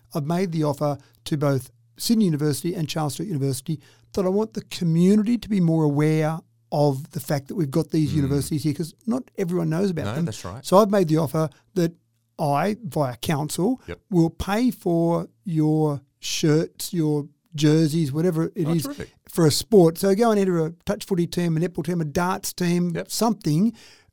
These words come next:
Speaker 1: I want the community
Speaker 2: A bit
Speaker 1: to
Speaker 2: more
Speaker 1: see.
Speaker 2: of a, a public profiling sort of
Speaker 1: Correct.
Speaker 2: thing, yes.
Speaker 1: I want the community to see someone walking down the street with this Charles Sturt University touch footy
Speaker 2: Mm.
Speaker 1: team T-shirt on, or
Speaker 2: Mm.
Speaker 1: in the touch footy comp there, seeing it, and someone says, "Oh, why has Charles Sturt
Speaker 2: Mm.
Speaker 1: University got a touch footy team?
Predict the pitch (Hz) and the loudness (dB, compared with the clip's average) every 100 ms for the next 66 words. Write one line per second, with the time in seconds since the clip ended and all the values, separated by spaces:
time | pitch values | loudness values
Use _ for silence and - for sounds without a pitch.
0 | _ _ - 190 196 190 185 _ 170 160 | _ _ 0 2 4 4 0 _ 2 2
1 | - 170 214 180 165 151 190 196 185 156 | 2 4 6 4 2 2 2 4 4 4
2 | 139 - 147 123 - - 113 107 - 76 | 0 -4 -8 -8 -12 -8 -6 -6 -6 -8
3 | 69 69 - - 269 180 101 92 67 - | -8 -12 -14 -2 2 2 0 -10 -14 -6
4 | 185 208 202 170 185 165 143 190 175 165 | 2 2 2 0 0 0 -2 0 2 2
5 | 185 - - 226 180 170 208 170 151 131 | -2 -10 -4 0 2 2 2 0 -2 -2
6 | 170 170 175 143 - _ - 156 - 185 | -4 -2 -4 -6 -12 _ -6 -6 -2 -4
7 | 143 185 233 160 156 147 175 151 143 127 | -4 -4 -2 0 0 0 0 -2 -2 -4
8 | 175 147 131 139 131 139 143 139 151 175 | -4 -4 -2 -2 0 -2 0 0 4 4
9 | 202 254 196 185 208 - 196 170 160 156 | 4 4 4 2 -4 2 2 2 -2 -2
10 | 175 170 135 - - - 196 208 202 240 | 0 2 0 -8 -6 4 4 4 2 2
11 | 220 - 214 285 349 185 143 160 _ _ | 2 2 -2 0 0 0 -4 -10 _ _
12 | 254 262 247 - 240 180 226 202 208 135 | -2 -2 -2 -4 -6 -4 -4 -2 0 -2
13 | 220 202 208 - - - 233 233 185 160 | -4 -4 -6 -8 -8 -4 -4 -4 -2 -2